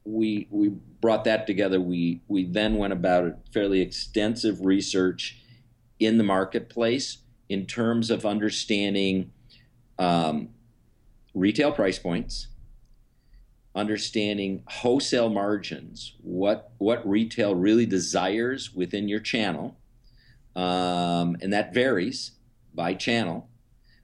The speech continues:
Um, and then, and then lastly, which has become a much bigger issue today than ever, and that is understanding how map, or minim-, minimum, minimum advertised pricing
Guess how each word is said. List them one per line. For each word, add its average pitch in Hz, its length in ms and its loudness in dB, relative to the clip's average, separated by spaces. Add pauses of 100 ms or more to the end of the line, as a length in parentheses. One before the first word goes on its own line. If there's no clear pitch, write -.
(160)
Um, 87 720 -2 (120)
and 95 400 -2
then, 98 400 0 (140)
and 95 160 0
then 95 160 2
lastly, 127 640 0
which 110 180 2
has 98 100 -6
become 101 300 -2
a 98 40 0
much 117 400 -2 (680)
bigger 117 300 2
issue 113 260 0
today 98 340 0
than 92 160 0
ever, 101 420 -2 (440)
and 92 140 -4
that 107 200 2
is 101 300 0 (280)
understanding 117 600 0
how 98 500 -4
map, 101 500 -2 (220)
or 90 100 -8
minim-, 107 420 0
minimum, 104 480 -2 (140)
minimum 120 560 2
advertised 98 760 0
pricing 117 640 0